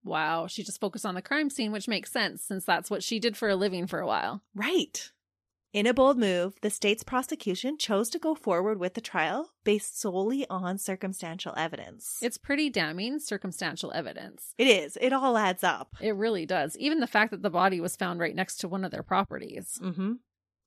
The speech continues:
Speaker 2: During the trial, the defense repeatedly, though, pointed out the lack of hard evidence against Ashley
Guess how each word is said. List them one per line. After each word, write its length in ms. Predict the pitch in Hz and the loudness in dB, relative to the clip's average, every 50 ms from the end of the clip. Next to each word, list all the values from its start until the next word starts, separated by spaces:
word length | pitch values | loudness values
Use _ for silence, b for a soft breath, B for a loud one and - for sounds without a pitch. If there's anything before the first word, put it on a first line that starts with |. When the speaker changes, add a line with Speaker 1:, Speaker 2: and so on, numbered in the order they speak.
| _ - | _ 2
Speaker 2:
During 240 | 214 214 220 240 | 4 4 6 4
the 80 | 247 262 | 2 0
trial, 360 | - - 208 180 175 180 185 | 0 2 4 4 6 4 4
the 120 | 185 202 190 | 2 0 -2
defense 400 | 220 220 - 214 202 214 - - | -2 0 2 2 2 2 0 -2
repeatedly, 540 | - - - - 226 254 233 208 196 180 | -4 -4 -2 -2 -2 -2 0 2 0 0
though, 180 | 175 190 175 180 | 2 2 0 -2
pointed 360 | 180 - - 208 208 214 202 | -2 -2 -2 0 2 2 2
out 220 | 170 156 220 269 - | 2 2 2 0 0
the 100 | 262 226 | -2 0
lack 320 | 196 180 165 185 220 - | 0 0 0 -2 -2 -2
of 120 | 214 202 | -4 -6
hard 220 | - - 190 185 170 | -2 0 0 2 2
evidence 460 | 165 170 175 160 160 143 175 - - | 0 0 0 -2 -2 -4 -4 -4 -8
against 420 | 175 - 151 123 143 185 - - | -6 -6 -6 -6 -6 -6 -4 -2
Ashley 560 | 220 202 226 220 - - 262 277 311 359 - | -2 -2 0 -2 -4 -4 -2 -2 -2 -4 -6